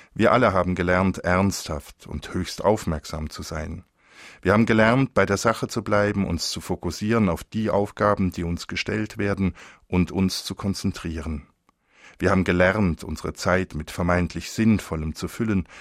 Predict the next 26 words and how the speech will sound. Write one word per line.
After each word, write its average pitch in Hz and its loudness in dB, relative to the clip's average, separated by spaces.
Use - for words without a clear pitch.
Leistung 123 0
zu - -4
erbringen, 110 0
effizient 92 -4
zu 101 -6
sein, 92 0
seriös 92 -2
zu 120 -4
sein 107 0
und 135 -4
zu - -6
bleiben. 82 -8
Das - -10
Tagträumen 104 -4
haben 98 0
wir 113 0
nicht 85 -2
gelernt, 76 -12
denn 90 0
das 104 2
gehört 110 2
nicht - 0
zu - -10
den 87 -4
kulturtechnischen 92 -6
Fähigkeiten 98 -4